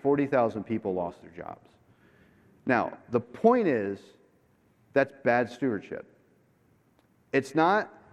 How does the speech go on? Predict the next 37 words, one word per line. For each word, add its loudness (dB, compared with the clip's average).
it's, 0
it's 0
not 4
that 4
we 2
have 2
to 2
worship 2
fish 2
or 0
we 0
can't 2
eat 2
fish. 0
That's -2
not, 2
that's 0
not 2
what 0
we're 2
talking 0
about. -4
We're -2
talking -2
about -2
God 2
has -6
given -2
man 0
the -4
responsibility -2
to 0
use 2
it 4
as 2
a 0
resource 0